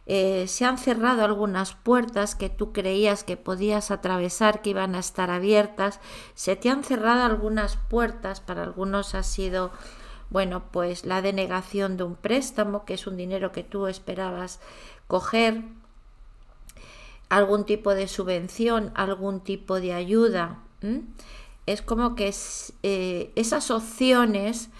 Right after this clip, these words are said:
se han cerrado en estos momentos y tus posibilidades de avanzar, de evolucionar,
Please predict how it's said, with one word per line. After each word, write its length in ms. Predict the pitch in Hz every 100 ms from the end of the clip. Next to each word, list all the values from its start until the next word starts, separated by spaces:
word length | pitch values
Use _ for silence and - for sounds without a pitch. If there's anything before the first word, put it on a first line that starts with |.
| - -
se 180 | - 190
han 120 | 190
cerrado 480 | - 220 202 190 202
en 160 | 208 196
estos 320 | 190 - 214
momentos 720 | 233 226 202 196 - 247 - -
y 140 | 226
tus 200 | 226 240
posibilidades 920 | 240 208 - 185 180 185 202 202 196
de 80 | 180
avanzar, 500 | 175 175 175 - 196
de 80 | 180
evolucionar, 680 | 185 208 247 247 240 226 226